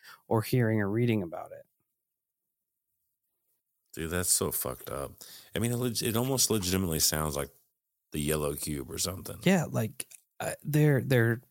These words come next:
Speaker 1: putting this, they're selling this as you going into the past, like, interacting with your grandpa, you know, like, "Oh, here's grandpa fishing. Let's go and fish with grandpa one more time."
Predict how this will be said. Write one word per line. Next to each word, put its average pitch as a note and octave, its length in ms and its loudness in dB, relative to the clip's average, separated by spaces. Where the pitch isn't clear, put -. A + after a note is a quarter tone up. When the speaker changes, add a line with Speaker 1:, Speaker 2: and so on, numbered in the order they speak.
Speaker 1:
putting G3 440 6
this, C3 480 6
they're A#2+ 120 4
selling A#3+ 500 8
this B2+ 260 6
as A#2+ 160 2
you F3+ 160 6
going D3 300 6
into B2+ 160 6
the A#2+ 80 4
past, A#2 320 4
like, G#2+ 160 -2
interacting B2+ 480 2
with C3+ 100 2
your C#3 100 2
grandpa, D#3 460 2
you F#2 120 -8
know, C#3 180 2
like, C3+ 240 0
"Oh, E3+ 160 2
here's D#3+ 180 4
grandpa D3+ 340 2
fishing. D#3 360 2
Let's C#3 160 0
go C#3 320 2
and C3 160 0
fish C#3 220 2
with - 140 -2
grandpa D#3+ 320 4
one C3 200 6
more B2 120 4
time." A#2 260 2